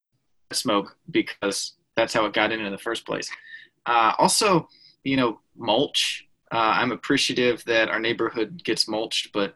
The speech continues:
um, that aroma gets in the house. So I've realized, uh, maybe just with less going on, I'm more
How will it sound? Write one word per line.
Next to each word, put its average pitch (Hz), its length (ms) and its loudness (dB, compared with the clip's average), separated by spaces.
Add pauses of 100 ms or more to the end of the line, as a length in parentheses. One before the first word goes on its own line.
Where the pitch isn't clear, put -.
(140)
um, 98 340 -4 (260)
that 104 200 2
aroma 107 320 -4
gets 110 180 -4
in 113 60 -12
the 110 60 -6
house. 107 260 -2
So 120 100 2
I've 113 180 0
realized, 170 480 -2
uh, 120 200 2 (480)
maybe 143 260 4
just 135 240 0
with 123 140 -2
less 120 200 0
going 110 280 -4
on, 110 420 2
I'm 104 160 0
more 107 520 0